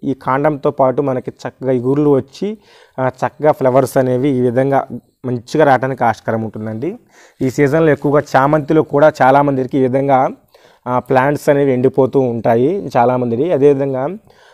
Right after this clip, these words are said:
ఆ, వచ్చిన మొగ్గ కూడా చాలామందికి, ఆ, పెద్దగా రాకుండా చిన్నగా అయిపోయి కింద పడిపోయే అవకాశం ఎక్కువగా ఉంటుంది. So,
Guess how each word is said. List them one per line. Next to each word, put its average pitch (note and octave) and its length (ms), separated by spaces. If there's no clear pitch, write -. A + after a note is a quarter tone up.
ఆ, B2+ 220
వచ్చిన B2+ 380
మొగ్గ D3 280
కూడా C#3 420
చాలామందికి, C3+ 920
ఆ, B2+ 140
పెద్దగా C3 480
రాకుండా C#3 400
చిన్నగా C3+ 460
అయిపోయి C3+ 760
కింద C#3 140
పడిపోయే C#3 360
అవకాశం B2 420
ఎక్కువగా A2+ 300
ఉంటుంది. A2 480
So, F3 260